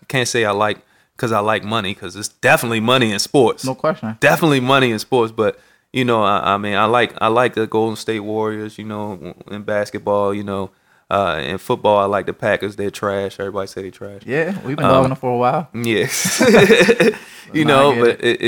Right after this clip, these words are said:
Speaker 1: it, you know, it's, I don't even think I have a, a baseball team. What, what,
Speaker 2: Nah,
Speaker 1: what
Speaker 2: I
Speaker 1: are your
Speaker 2: don't
Speaker 1: favorites?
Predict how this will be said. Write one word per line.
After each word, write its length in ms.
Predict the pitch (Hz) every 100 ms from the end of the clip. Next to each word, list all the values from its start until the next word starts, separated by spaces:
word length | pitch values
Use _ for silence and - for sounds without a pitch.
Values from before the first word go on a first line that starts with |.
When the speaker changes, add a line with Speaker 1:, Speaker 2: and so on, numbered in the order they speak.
| 113
Speaker 1:
it, 40 | -
you 160 | 131
know, 160 | 123 113
it's, 380 | 107 113 - - -
I 100 | -
don't 120 | 139 139
even 120 | 120
think 140 | 117
I 80 | 117
have 200 | 120 113
a, 120 | 107 -
a 80 | 107
baseball 580 | - 113 117 98 98 95
team. 320 | - 104 104
What, 140 | 113
what, 80 | 120
Speaker 2:
Nah, 60 | 135
Speaker 1:
what 20 | 123
Speaker 2:
I 40 | 127
Speaker 1:
are 40 |
your 80 | 123
Speaker 2:
don't 80 | 123
Speaker 1:
favorites? 400 | 110 101 -